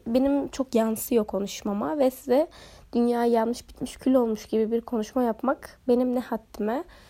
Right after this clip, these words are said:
sizi kötü etkilerim diye düşündüğüm için ara ara yok oluyorum. Bunu da buradan açıklayayım. Yani bazı anlar, e, arda arda buradayım, bazı anlarda yokum ya. Benim ruh halim çok değişken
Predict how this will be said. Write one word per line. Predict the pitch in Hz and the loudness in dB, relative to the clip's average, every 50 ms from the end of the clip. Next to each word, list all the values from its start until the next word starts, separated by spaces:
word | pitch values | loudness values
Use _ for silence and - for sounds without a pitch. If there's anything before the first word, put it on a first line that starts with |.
| - - - | -20 -20 -10
sizi | - - 226 220 233 | -4 -2 -2 -2 0
kötü | - 247 226 - 254 | 0 0 0 2 2
etkilerim | 240 233 - - - 226 196 196 202 185 | 2 0 0 -4 0 0 2 2 2 0
diye | 175 175 190 202 | -2 -2 -4 -4
düşündüğüm | - - - 233 226 240 240 226 214 | -6 -4 -2 0 2 2 2 0 0
için | 214 - - 254 | -2 -2 -2 0
ara | 240 226 226 | 0 2 2
ara | 202 208 254 | 2 2 2
yok | 262 240 214 214 - - 214 | 2 0 0 -2 -2 -4 -4
oluyorum. | 202 202 202 208 214 208 | -2 -2 0 0 0 0
Bunu | 220 214 202 | 0 0 0
da | 202 196 | 0 0
buradan | 208 214 285 | -2 -2 -2
açıklayayım. | - - 214 - - - - - 220 202 220 262 - _ - - - - - - - _ _ - | -2 -2 -4 -6 -8 -8 -2 0 0 0 0 -2 -6 _ -20 -20 -20 -20 -20 -20 -20 _ _ -4
Yani | 196 214 220 214 208 208 | -2 0 0 2 2 4
bazı | 220 220 220 208 208 | 4 4 4 4 2
anlar, | - - 233 226 220 220 220 220 - - - - - | 0 0 0 0 0 0 0 -2 -4 -10 -12 -6 -4
e, | 226 226 220 214 214 - | -2 0 0 0 0 0
arda | - - 226 220 202 196 208 | 0 2 2 2 2 2 0
arda | 196 196 190 196 190 196 | 0 0 0 -2 -2 -2
buradayım, | 196 185 - 208 220 233 220 | -4 -2 0 0 0 0 0
bazı | 214 202 202 202 214 202 | 0 0 0 0 0 0
anlarda | 202 196 190 190 196 202 233 240 - | 0 2 2 0 0 2 0 0 0
yokum | 214 202 - - - 294 262 | 0 -2 -2 -2 -2 0 0
ya. | 214 185 196 - - - - - - - - - | 0 0 -4 -6 -12 -20 -20 -20 -20 -8 -2 2
Benim | 220 240 240 233 | 2 4 4 2
ruh | 247 240 | 2 2
halim | - 233 220 220 233 240 | 2 2 4 4 2 0
çok | - - 262 254 - - | -2 -4 -4 -4 0 2
değişken | 220 208 214 202 - - - - 208 226 302 | 2 2 2 0 -4 -6 -4 -2 -2 -2 -2